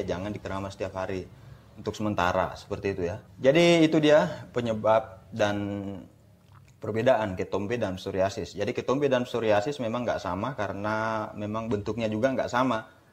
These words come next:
Ya, kalau psoriasis memang sangat, ya susah sembuh,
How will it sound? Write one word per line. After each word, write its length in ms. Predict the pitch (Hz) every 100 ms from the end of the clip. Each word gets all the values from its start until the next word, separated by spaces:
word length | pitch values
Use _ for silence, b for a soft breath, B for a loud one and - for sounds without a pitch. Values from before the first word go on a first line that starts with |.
| b
Ya, 320 | 85 80 -
kalau 240 | 95 92 90
psoriasis 560 | - 98 92 87 135
memang 400 | 107 107 127 127 - _ _ _ _
sangat, 400 | - 95 95 95 - _ _ _ _ _
ya 160 | 110 101
susah 240 | 139 135
sembuh, 640 | 131 151 131 - - _